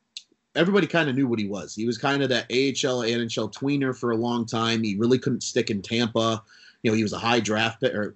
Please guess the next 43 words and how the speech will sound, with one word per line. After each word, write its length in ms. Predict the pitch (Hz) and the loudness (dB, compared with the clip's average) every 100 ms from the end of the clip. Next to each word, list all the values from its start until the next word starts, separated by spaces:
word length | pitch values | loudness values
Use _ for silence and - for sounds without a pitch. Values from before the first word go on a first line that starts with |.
| _ | _
I 80 | 107 | -8
think 160 | 117 113 | -4 -2
he 80 | 110 | -2
was 100 | 90 | -2
at 80 | |
least, 220 | 87 98 80 | -6 -6 -8
like, 120 | - | -14
a 60 | - _ _ _ _ - | -18 _ _ _ _ -16
top 320 | - 95 - | -8 -8 -10
three 260 | - 95 90 | -8 -2 -2
round 200 | 85 82 | -2 -4
draft 200 | 87 - | -4 -4
pick. 100 | - | 0
He 80 | 135 | 2
might 100 | 143 | 4
have 80 | |
been 80 | 95 | 2
a 60 | 90 | -2
fourth 320 | - 90 - | -4 -6 -6
rounder, 260 | 82 85 85 | -8 -4 -2
but 240 | 120 - | 0 2
nonetheless, 440 | 180 156 127 120 - - - | 4 6 4 2 -6 -6 4
there 120 | 185 | 6
was 80 | 185 | 8
a 20 | |
lot 160 | 185 | 6
of 80 | 151 | 4
hype 220 | 156 160 | 2 0
around 260 | 127 123 110 | 0 -2 -2
him 140 | 117 | -4
when 100 | 107 | -4
he 60 | 107 | -6
was 100 | 95 | -6
a 60 | 90 | -8
prospect 480 | 98 101 - 90 | -8 -8 -8 -10
in 80 | 87 | -10
Tampa. 360 | 110 110 110 104 | -6 -4 -2 -4
He 120 | 95 | -4
bounced 380 | 92 98 92 90 | -6 -8 -8 -8
around 260 | 98 104 | -4 -2
a 20 | 98 | -2
little 160 | 98 | -2
bit, 220 | 95 104 | 0 0